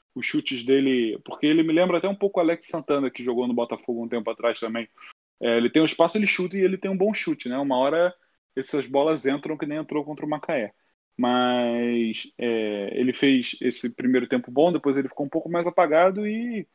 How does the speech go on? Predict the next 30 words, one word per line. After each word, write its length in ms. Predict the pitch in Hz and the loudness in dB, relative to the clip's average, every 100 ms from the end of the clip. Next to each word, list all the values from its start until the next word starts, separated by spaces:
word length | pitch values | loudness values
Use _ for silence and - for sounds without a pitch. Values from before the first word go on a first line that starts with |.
| _ _ _ _ | _ _ _ _
o 40 | 165 | 0
Botafogo 460 | 196 202 196 208 | 0 0 -4 -4
não 100 | 220 | -2
mostrou 380 | 214 208 - 208 | 0 -2 -2 -2
nenhuma, 640 | 196 208 240 226 180 143 123 | -2 -2 -2 0 0 -2 -4
nenhum, 240 | 139 170 196 196 185 160 - | -4 -4 -2 -4 -4 -8 -8
nenhuma 360 | 160 180 214 | -2 2 2
força 480 | 208 - 196 202 190 | 2 2 2 2 -4
de, 440 | 156 175 165 135 - | -2 0 2 2 0
pra 120 | - | -2
querer 340 | 156 - 156 156 | 0 4 4 4
ganhar 240 | 151 147 | 2 0
o 120 | 147 | 0
jogo, 260 | 123 143 131 | 0 -2 -2
sabe? 360 | - 139 135 - _ _ _ _ | -2 -2 -2 -12 _ _ _ _
Ele 160 | 127 | -4
tava 200 | 131 151 | 4 6
abatido, 420 | 160 151 - 175 160 | 6 4 2 -4 -2
parece 260 | 160 170 | 0 0
que 40 | - | -4
quando 140 | 170 | -2
o 40 | |
Botafogo 420 | 170 170 156 165 165 | -2 -2 -4 -2 -2
não 120 | 175 | -4
consegue 440 | 175 - 156 165 | -8 -6 -2 -2
converter 480 | 156 143 131 - 139 | -2 -2 -2 2 2
as 60 | - | 2
chances, 340 | 139 143 156 | -4 -6 -2
ele 140 | 160 | -2
desiste 580 | 160 175 139 180 - - | -2 -6 -4 -4 -6 -12